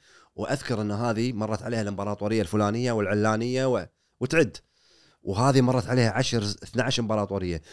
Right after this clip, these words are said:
وهذه منطقة متطرفة ما مر عليها حد، أو جزيرة معزولة بس سكانها الأصليين عايشين فيها طول عمرهم من آلاف السنين. فتبدأ تعقد هالمقارنات، وأنت تعقد هالمقارنات من توصل فلسطين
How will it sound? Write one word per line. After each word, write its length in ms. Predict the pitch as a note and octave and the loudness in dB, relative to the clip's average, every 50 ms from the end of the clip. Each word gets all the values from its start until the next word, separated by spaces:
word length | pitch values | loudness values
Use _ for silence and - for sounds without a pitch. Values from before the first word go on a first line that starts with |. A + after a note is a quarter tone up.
| - - _ _ | -20 -20 _ _
وهذه 180 | - D#3 D#3 D#3+ | -4 -2 0 0
منطقة 360 | C#3 B2 - D3+ C3+ B2 B2+ | 0 -2 -4 -8 -6 -4 -4
متطرفة 440 | A#2 A#2 A#2 A#2 C3 C#3+ C#3+ - G2+ | -4 -4 -6 -8 -8 -8 -8 -8 -8
ما 140 | F#2 G#2+ | -8 -6
مر 140 | B2+ D#3 E3 | -6 -6 -6
عليها 220 | D3 D3+ D#3+ C#3+ G#2 | -4 -4 -4 -4 -4
حد، 240 | - A2 - - - _ _ _ _ _ _ _ _ _ _ _ _ _ _ _ _ - _ - | -6 -10 -14 -14 -18 _ _ _ _ _ _ _ _ _ _ _ _ _ _ _ _ -14 _ -4
أو 80 | B2+ | -2
جزيرة 380 | G#2 A2+ A#2 G#2 C3 C#3+ C3 A#2+ | 0 0 0 2 0 0 0 0
معزولة 400 | A2 G#2 G#2 - A#2 C3 C3 G#2+ | 0 0 -2 -2 -2 -2 -2 0
بس 200 | F#2+ - E3 - | 0 -2 -2 -4
سكانها 320 | D#3+ - - E3 D#3+ B2+ | -4 -6 -6 -6 -4 -4
الأصليين 360 | A#2+ A#2+ - - A#2+ C3 B2+ | -4 -4 -4 -2 -2 -2 -2
عايشين 300 | G#2+ A2 A2 G#2 - A2+ | 0 -2 -4 -4 -6 -8
فيها 160 | - - C3 A2+ | -2 -2 -2 0
طول 200 | - D3+ D#3+ D3+ | 0 0 0 0
عمرهم 360 | E3 E3+ D#3+ B2 G#2 F#2+ E2 - _ _ _ _ _ _ _ _ _ _ | 2 0 0 0 0 -2 -6 -10 _ _ _ _ _ _ _ _ _ _
من 100 | A#2+ C3 | -2 0
آلاف 300 | B2+ C3+ C#3+ D#3+ E3 D#3+ | 2 4 4 4 4 2
السنين. 540 | D#3 - - C#3 A#2+ G#2 F2 D#2+ - _ _ _ _ _ _ _ _ _ _ _ _ _ _ _ | 0 0 0 2 0 0 -2 -4 -10 _ _ _ _ _ _ _ _ _ _ _ _ _ _ _
فتبدأ 440 | _ - - - C#3 D3 C#3+ B2+ - - _ _ _ _ _ _ _ _ _ _ _ _ _ E3 F#3 F#3+ G3+ G3+ G#3+ A3+ _ _ _ _ _ _ _ _ _ _ _ _ _ _ _ _ _ _ _ _ - A3+ A#3+ G3+ A#3 G#3 | _ -8 -2 2 4 4 4 4 2 -4 _ _ _ _ _ _ _ _ _ _ _ _ _ _ _ _ _ _ _ _ _ _ _ _ _ _ _ _ _ _ _ _ _ _ _ _ _ _ _ _ 8 8 10 10 8 8
تعقد 340 | - G#3 G#3 A3+ G3+ G3+ E3 | 10 8 6 8 8 8 8
هالمقارنات، 720 | E3 D#3+ D#3+ D#3 C#3+ D#3+ D#3 D3+ D3+ C#3+ B2 G#2 - - - - _ _ _ _ _ _ _ _ _ _ _ _ _ _ _ _ | 8 8 8 8 10 10 10 10 10 8 6 2 0 -6 -14 -16 _ _ _ _ _ _ _ _ _ _ _ _ _ _ _ _
وأنت 240 | - A#2+ F#3 G3 B3+ | 2 2 4 6 4
تعقد 260 | A3 G#3+ G#3+ G3+ F#3+ | 4 4 4 4 4
هالمقارنات 600 | F#3 F#3 F3+ D#3 - - D#3 D#3 E3 F3+ - - - _ _ _ _ | 4 2 2 2 2 2 4 4 2 2 0 -6 -16 _ _ _ _
من 180 | - F3+ A#3+ - | 2 2 2 2
توصل 280 | C#4 A3+ G3 - E3 C#3 | 0 0 0 0 -2 -2
فلسطين 500 | - D#3 D#3+ D#3 D#3 - F#3 G#3 A3+ | 0 0 0 0 0 0 0 0 -2